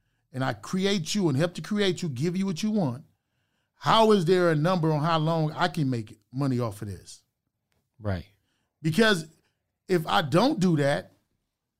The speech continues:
Speaker 2: What are you gonna do?
Speaker 1: then how, what are you gonna do?
Speaker 2: Right, right, right, right.
Speaker 1: 'Cause you gotta remember, before Nip came to me, he had already, him and his brother had already had a deal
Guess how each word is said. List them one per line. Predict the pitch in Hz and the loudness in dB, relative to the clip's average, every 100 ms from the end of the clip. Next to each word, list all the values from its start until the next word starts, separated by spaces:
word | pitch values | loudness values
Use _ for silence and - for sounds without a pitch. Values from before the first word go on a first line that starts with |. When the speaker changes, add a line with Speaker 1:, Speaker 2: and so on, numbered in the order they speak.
| _ _ _ _ _ _ 117 | _ _ _ _ _ _ -6
Speaker 2:
What | 120 | -2
are | 117 | 0
you | 117 | -2
gonna | 113 | -2
do? | 107 113 | -4 -2
Speaker 1:
then | 170 156 | 0 2
how, | 180 214 | 4 2
what | 175 208 | 2 2
are | |
you | 202 | 0
gonna | 185 190 170 | -2 -2 -2
do? | 214 | -2
Speaker 2:
Right, | 120 107 | -2 -2
right, | 104 101 | -2 -4
right, | 101 | -4
right. | 98 98 | -6 -2
Speaker 1:
'Cause | 208 202 147 | 2 2 0
you | 170 | 0
gotta | 247 214 | 2 4
remember, | 196 262 185 117 | 4 4 2 0
before | 117 160 - 254 262 | 0 0 0 2 4
Nip | 175 170 254 170 | 4 4 2 -2
came | - 214 196 | -2 0 0
to | 160 | 2
me, | 190 214 185 - _ _ | 2 0 -2 -10 _ _
he | - 233 | -4 0
had | 208 | 4
already, | 175 170 156 | 4 4 2
him | 131 190 208 | 0 0 0
and | |
his | 180 | -2
brother | 147 190 160 | -2 0 2
had | |
already | 151 156 147 | 2 2 2
had | 165 147 | 0 -2
a | |
deal | 113 151 156 131 | -2 0 0 0